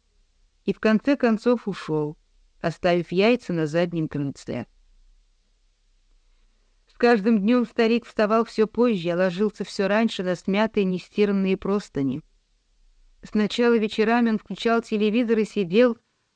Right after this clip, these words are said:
уставившись на экран — но потом и телевизор перестал интересовать его. Он просто сидел на кухне,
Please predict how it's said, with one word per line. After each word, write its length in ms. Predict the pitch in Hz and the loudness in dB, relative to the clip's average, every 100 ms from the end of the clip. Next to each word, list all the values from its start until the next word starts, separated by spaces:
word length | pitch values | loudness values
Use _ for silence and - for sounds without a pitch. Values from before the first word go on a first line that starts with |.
| _ | _
уставившись 760 | - 175 - 202 208 190 - 180 | -8 -8 -2 0 0 -2 -6 -4
на 220 | 190 185 | 0 0
экран — 420 | 175 180 208 220 220 _ _ _ _ _ _ _ _ _ - | 0 -2 0 0 -4 _ _ _ _ _ _ _ _ _ -6
но 80 | 185 | -2
потом 380 | 190 190 269 240 | 0 2 4 2
и 40 | |
телевизор 580 | - 170 170 190 233 240 | 2 -4 -2 0 0 -2
перестал 500 | 240 240 226 233 226 | -2 -4 -2 0 0
интересовать 760 | 226 - 214 - 214 214 214 | -2 -2 -4 -2 0 0 -2
его. 280 | 214 202 214 - _ _ _ _ _ _ _ _ _ _ | -4 -2 -4 -8 _ _ _ _ _ _ _ _ _ _
Он 180 | - 226 | 0 2
просто 640 | 233 262 - - 185 170 - - | 2 0 0 -2 0 0 -6 -6
сидел 360 | 190 170 247 | -4 2 2
на 180 | 233 180 | 4 0
кухне, 560 | - 240 247 - 220 | -4 -6 -4 0 0